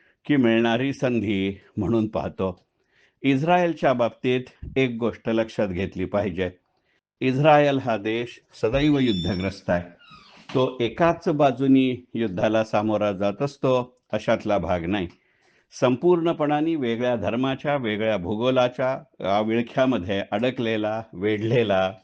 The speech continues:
असा तो देश आहे. वर्षानुवर्ष स्वतःची हक्काची मातृभूमी नसलेल्या समाजानं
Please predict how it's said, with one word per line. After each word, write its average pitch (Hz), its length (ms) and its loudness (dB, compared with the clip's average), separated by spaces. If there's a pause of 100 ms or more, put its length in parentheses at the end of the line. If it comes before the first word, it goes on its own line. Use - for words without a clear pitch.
असा 107 240 -2
तो 107 200 -4
देश 85 320 -4
आहे. 95 140 2 (760)
वर्षानुवर्ष 151 880 2
स्वतःची 127 720 -2
हक्काची 127 640 -4
मातृभूमी 113 800 0
नसलेल्या 123 760 0 (560)
समाजानं 123 680 2